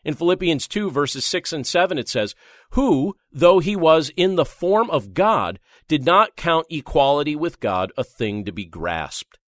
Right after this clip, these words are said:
but emptied himself by taking the form of a servant, being born in the likeness of men." That's what Jesus did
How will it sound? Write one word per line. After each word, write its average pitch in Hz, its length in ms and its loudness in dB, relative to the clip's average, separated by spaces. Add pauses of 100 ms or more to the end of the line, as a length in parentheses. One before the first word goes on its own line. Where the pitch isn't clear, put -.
(480)
but - 200 -10
emptied 143 360 -2
himself 85 520 -8 (500)
by 90 160 -6
taking 160 520 -4
the 170 100 -2
form 113 580 -4
of 107 140 -8
a - 80 -8
servant, - 720 -6 (680)
being 151 460 -2
born 90 540 -6
in 95 160 -10
the 78 100 -8
likeness 101 720 -8 (460)
of 78 180 -10
men." 62 360 -18 (1400)
That's 135 560 -2 (120)
what 135 220 -2
Jesus 110 580 -6
did 73 320 -10